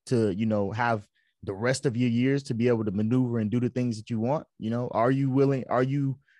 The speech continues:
comfortable enough with taking guidance from someone who may not be the same age as you, but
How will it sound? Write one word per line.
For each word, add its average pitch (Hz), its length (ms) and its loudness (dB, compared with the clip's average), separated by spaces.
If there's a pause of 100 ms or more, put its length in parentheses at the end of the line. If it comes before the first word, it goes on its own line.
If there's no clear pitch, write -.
(140)
comfortable 135 380 0
enough 131 280 0
with 113 140 -2
taking 120 320 -2
guidance 120 380 0
from 113 160 -8
someone 123 340 -2
who 117 220 -2
may 104 200 2
not 117 360 0
be 110 360 0 (380)
the 101 120 -4
same 127 280 0
age 127 260 2
as 123 160 -2
you, 156 200 0
but 113 260 0